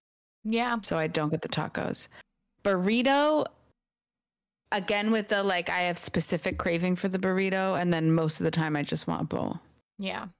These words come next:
Speaker 2: But I don't do lettuce. I don't do it, like, salad form. I just do
Speaker 1: Oh, I add
Speaker 2: stuff.
Speaker 1: lettuce on the top.
Speaker 2: Oh, like, the thin sliced one? See, I don't. I, I feel like, I don't know if it's the Chipotle's around here, but sometime, most of the time the lettuce is not great.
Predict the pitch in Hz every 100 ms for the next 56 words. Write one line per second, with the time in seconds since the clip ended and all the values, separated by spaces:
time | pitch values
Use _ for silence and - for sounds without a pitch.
0 | - 202 196 196 240 233 247 190 175 175
1 | - 180 180 180 185 180 170 170 - 170
2 | 165 - - - - - - - 170 160
3 | - - - 175 208 208 220 254 - -
4 | 175 165 165 170 160 143 - 135 139 -
5 | _ _ _ _ _ _ _ _ _ 208
6 | 196 185 165 185 160 - 180 175 165 190
7 | 180 180 196 190 - - 214 185 196 175
8 | 151 135 147 180 185 180 269 285 285 -
9 | 220 277 302 277 262 233 - - 185 175
10 | 180 180 165 165 156 156 - 190 190 208
11 | - 196 214 233 220 220 180 143 151 160
12 | 160 76 - - 67